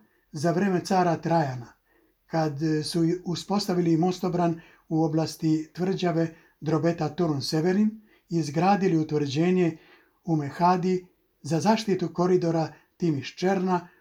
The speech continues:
u uskoj dolini. Rimljani su otkrili vodu u blizini termalnih izvora, imajući vanjski kult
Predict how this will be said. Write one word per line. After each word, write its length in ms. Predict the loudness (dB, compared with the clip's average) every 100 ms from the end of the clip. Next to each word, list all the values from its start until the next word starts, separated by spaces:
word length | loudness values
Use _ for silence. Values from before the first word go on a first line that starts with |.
| _ _
u 120 | -2
uskoj 320 | -2 2 2
dolini. 520 | 4 2 0 -2 -8 _ _ _ _
Rimljani 460 | 0 2 4 2 2
su 180 | 0 -2
otkrili 480 | -2 0 2 2 2
vodu 460 | 0 2 0 0 -10 _ _
u 120 | -4
blizini 600 | 0 0 2 2 2 0 -4 _ _ _ -20 -20 _ _
termalnih 540 | -4 -2 -2 -4 -6 -4
izvora, 520 | -4 0 0 0 -2
imajući 640 | -2 0 0 -2 -2 -4 -4 -12 _ _ _ _ -8
vanjski 560 | 0 2 2 0 -4
kult 360 | 0 0 0